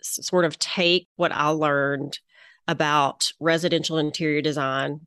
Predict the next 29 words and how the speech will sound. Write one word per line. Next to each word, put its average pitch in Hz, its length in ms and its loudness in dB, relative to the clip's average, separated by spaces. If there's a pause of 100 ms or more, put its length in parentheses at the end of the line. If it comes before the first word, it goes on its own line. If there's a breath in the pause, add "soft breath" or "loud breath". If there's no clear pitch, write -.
(120)
as 156 160 -2
I 160 80 2
went 156 200 0
through 151 120 -4
school 139 300 -2
and - 100 -8
kind 160 120 -2
of 160 60 -2
condense 156 580 0
that 160 240 -2
down 160 280 2
into, 139 260 -2
like, - 280 -4
this 147 360 -2
is 160 160 -4
what, 151 280 -2 (320)
what's 160 320 -2
gonna 160 200 0
be 147 140 0
high 147 240 -2
yield, 185 420 4
this 160 140 -2
is 156 160 -4
what's - 220 -6
gonna 151 180 -2
help 156 240 -2
you 156 120 -2
the 151 100 -2
most," 151 640 -2